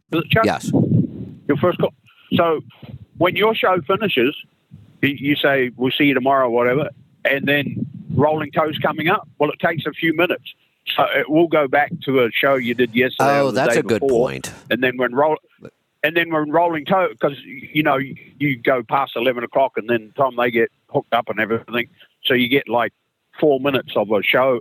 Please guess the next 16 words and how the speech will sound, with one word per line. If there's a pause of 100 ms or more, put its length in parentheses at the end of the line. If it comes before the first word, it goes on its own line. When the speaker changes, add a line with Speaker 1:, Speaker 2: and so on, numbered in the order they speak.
Speaker 1:
and
then
Speaker 2:
Right.
Speaker 1:
it
goes
to (420)
Rolling
Toe. (200)
Speaker 2:
Good,
Speaker 1:
So, (220)
Speaker 2:
good
Speaker 1:
yeah.
Speaker 2:
point. (120)
Speaker 1:
So,
Speaker 2:
All
right.